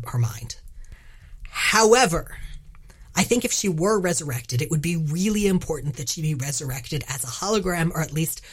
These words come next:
from the mind of the holographic Shard, because if she were resurrected from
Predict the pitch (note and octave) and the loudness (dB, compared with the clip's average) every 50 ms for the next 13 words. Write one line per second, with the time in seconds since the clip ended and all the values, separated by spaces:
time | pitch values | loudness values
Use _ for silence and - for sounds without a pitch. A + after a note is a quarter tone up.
0 | - - - - - - - - F3+ F#3 G3 G3 F#3 E3+ E3 D#3+ D#3 D3+ D3+ C#3+ | -20 -20 -20 -20 -20 -10 0 2 4 6 6 6 4 4 4 4 4 4 2 0
1 | D3 D3+ D3+ D3 D3 C#3 - - C3+ - D3 D3 D3 B2 C#3+ C3+ B2+ A#2+ - A#2 | 0 0 0 0 0 -2 -2 -4 -2 -2 -2 -2 -2 -4 -4 -6 -6 -6 -6 -4
2 | - - - A3+ A3 G3 D#3+ C3+ A#2+ A#2 E3 E3 - F3+ F#3+ F#3 - - A#3 G#3+ | -4 -2 0 0 0 0 0 -2 -4 -4 -6 -6 -2 -4 -4 -2 -2 -2 2 2
3 | G3+ F#3 G3 G#3 A#3 - G3+ E3 D#3 C#3+ - - D#3+ D3+ - - E3+ D#3 D#3 D#3 | 2 2 2 2 0 2 0 -2 -4 -4 -4 -4 -4 -4 -4 -2 0 2 2 2
4 | D3+ C#3+ | 0 0